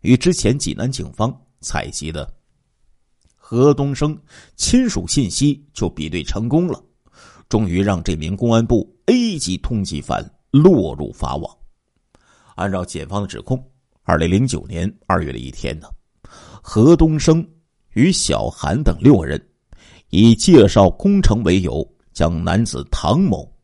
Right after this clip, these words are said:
骗到昆明的一家家具城里，向这个唐某强行索要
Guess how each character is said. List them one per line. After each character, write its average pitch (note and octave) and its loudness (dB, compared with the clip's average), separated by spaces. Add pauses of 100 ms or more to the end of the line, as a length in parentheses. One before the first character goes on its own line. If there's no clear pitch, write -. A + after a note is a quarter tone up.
(140)
骗 D2+ 0
到 C#2+ -6
昆 - -2
明 F2 -2
的 D#2+ -6 (340)
一 C#2 -4
家 E2+ -2 (400)
家 F2+ 0
具 F2 -6
城 E2 -6
里， - -10 (760)
向 D#2 -2
这 - -2
个 B1+ -4
唐 A2+ 2
某 - -4 (160)
强 G#3 4
行 D3 2
索 B1 -8
要 C#2 -2